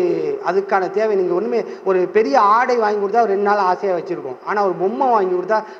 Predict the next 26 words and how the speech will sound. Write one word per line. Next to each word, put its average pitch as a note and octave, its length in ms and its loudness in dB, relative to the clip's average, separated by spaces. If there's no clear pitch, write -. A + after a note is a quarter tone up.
பத்திரமா F#3+ 440 -2
வச்சிருக்கும். - 360 -14
ஆக, A#3 440 2
அதனுடைய A3 520 2
தேவைகள் C#4 600 0
எல்லாமே C4 560 2
பார்த்தீங்கன்னா A#3 340 2
ரொம்ப G#3+ 300 4
சின்ன, G3+ 200 0
லிமிட்டட். F#3+ 500 0
இந்த F3+ 160 0
குழந்தை D#4+ 400 2
உள்ளம் B3 320 -2
என்பது F#3 260 0
என்ன? A#3+ 180 0
ஒரு G#3+ 120 2
லிமிட்டட் A3+ 500 0
தான். D3 160 -6
அதை D3 180 -4
ரசிக்கக்கூடிய F#3 720 -2
ஒரு D#3 140 0
ஆற்றல், F#3+ 580 0
அதை E3 520 0
கொண்டாடக்கூடிய A3+ 680 4
ஒரு D3+ 140 0
ஆற்றல், F#3+ 540 0